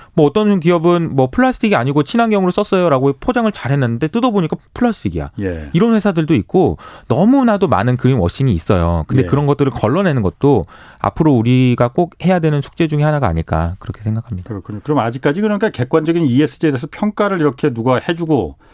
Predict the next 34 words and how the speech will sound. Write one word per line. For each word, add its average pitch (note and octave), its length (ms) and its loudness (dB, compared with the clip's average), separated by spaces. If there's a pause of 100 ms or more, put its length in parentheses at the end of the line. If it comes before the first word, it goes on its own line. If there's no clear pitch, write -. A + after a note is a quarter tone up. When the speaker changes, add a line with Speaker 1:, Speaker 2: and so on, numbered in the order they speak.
(300)
Speaker 2:
객관성이 D#3+ 560 -2
딱 - 180 -2
담보된 B2 640 0
그런 D3 380 0
거는 D#3 240 2
없는 B2+ 240 2
거군요, G#2 260 -2
Speaker 1:
그렇죠. G#2 280 0
Speaker 2:
아직은. G2+ 180 -4
Speaker 1:
네. E2+ 240 0
그런데 A#2+ 420 0 (260)
Speaker 2:
어. F#2+ 140 -6
Speaker 1:
그럼에도 D#3+ 380 0
불구하고 B2 640 2 (220)
그 A#2+ 240 0
이에스지라는 B2+ 1300 0
관념이 A2 800 2
Speaker 2:
네. F2 340 -4
Speaker 1:
여러분들이 B2 580 2
이제 A2 180 2
투자를 F3+ 400 0
하실 F#3+ 220 0
때 F2 460 0
Speaker 2:
네. E2 280 -10
Speaker 1:
기업의 C#3 540 2
이익을 G#3 680 2 (280)
추정하는 G#3+ 500 0
것만큼이나 D#2+ 800 0
Speaker 2:
네, F#2+ 300 -6
네. E2+ 60 -12
Speaker 1:
다시 A2+ 220 -4
말하면 C#3 280 -2
삼성전자 F#3+ 600 0
이익이, B2+ 500 2